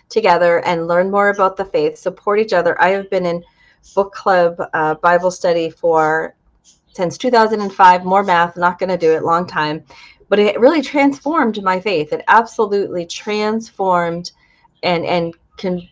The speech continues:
my faith, helped me with my reversion. I was born Catholic, but I definitely didn't practice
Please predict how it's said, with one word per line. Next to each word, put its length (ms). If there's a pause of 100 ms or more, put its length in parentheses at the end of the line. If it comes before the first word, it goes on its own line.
my 200
faith, 440 (160)
helped 280
me 80
with 220
my 140
reversion. 680
I 160
was 160
born 320
Catholic, 460
but 120
I 80
definitely 680 (640)
didn't 260
practice 640